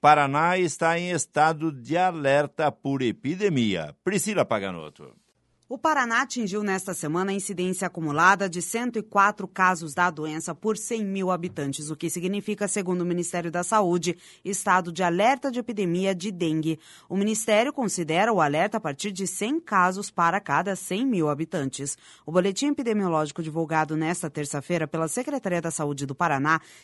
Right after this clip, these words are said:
Speaker 2: também confirma mais uma morte por dengue de um homem de quarenta e nove anos, morador de Cafelândia, no oeste do estado. Agora são dezessete mortes confirmadas por dengue no Paraná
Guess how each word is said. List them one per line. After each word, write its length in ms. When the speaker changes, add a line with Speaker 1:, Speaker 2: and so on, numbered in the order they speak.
Speaker 2:
também 400
confirma 560
mais 460
uma 260
morte 500
por 140
dengue 380
de 100
um 60
homem 260
de 80
quarenta 460
e 40
nove 360
anos, 340
morador 420
de 100
Cafelândia, 720
no 120
oeste 340
do 80
estado. 440
Agora 340
são 220
dezessete 720
mortes 300
confirmadas 760
por 220
dengue 460
no 120
Paraná 460